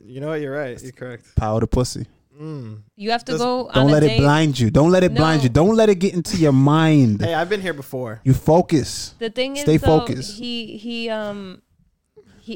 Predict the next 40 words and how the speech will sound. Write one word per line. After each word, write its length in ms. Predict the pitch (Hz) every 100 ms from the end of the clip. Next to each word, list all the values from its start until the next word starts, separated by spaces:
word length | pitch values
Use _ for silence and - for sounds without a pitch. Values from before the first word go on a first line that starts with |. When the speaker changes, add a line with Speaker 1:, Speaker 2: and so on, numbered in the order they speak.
| -
Speaker 3:
if 180 | 208 -
he 140 | 233
could 160 | 285 226
go 160 | 226
to, 100 | 220
like, 160 | 202 185
one 140 | 202
of 40 | 196
those 140 | 185
early 280 | - 180 196
morning 280 | 202 202 185
classes, 500 | 196 170 190 240 226
if 100 | 196
he 80 | 202
didn't 220 | 190 170
work, 260 | 160 202 -
then 320 | 170 185 190
that's 240 | 180 180 -
when 80 | 185
he'd 180 | 160
get 160 | 170 156
the 60 | 147
basics 500 | 165 165 147 156 151
Speaker 1:
Oh, 60 |
Speaker 3:
or 80 | 131
the 80 | 151
Speaker 1:
yeah. 80 | 156
Speaker 3:
daytime 400 | 190 190 170 160
classes. 580 | 185 175 - 156 147 _ -
But 160 | 165 -
all 140 | 190
the 80 | 202
classes 320 | 220 202 170
he 80 | 180
go 220 | 165 175
to 260 | 202 262 254
are 140 | 180
for 340 | - 170 165 156
the 120 | 180
people 500 | 196 196 170 165 156